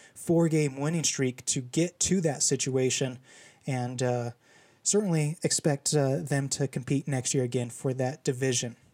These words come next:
So that all sets up a great weekend in the divisional round as, again, Minnesota, they travel to San Francisco to kick off divisional weekend.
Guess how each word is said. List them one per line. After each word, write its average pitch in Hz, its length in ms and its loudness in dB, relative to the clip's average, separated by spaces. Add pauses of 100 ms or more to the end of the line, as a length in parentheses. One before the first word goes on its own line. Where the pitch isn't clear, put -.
(640)
So - 180 2
that 135 200 2
all 170 180 2
sets 175 300 2
up 170 160 0
a 147 60 2
great 156 440 0 (140)
weekend 156 600 0 (380)
in 165 160 0
the 156 80 2
divisional 147 580 2
round 135 580 0
as, 127 440 0
again, 131 340 0
Minnesota, 156 640 2 (440)
they 127 120 2
travel 147 320 0
to 147 80 2
San 151 240 2
Francisco 147 800 2
to 135 140 -4
kick - 260 -2
off 143 240 0
divisional 139 480 0
weekend. 131 560 -2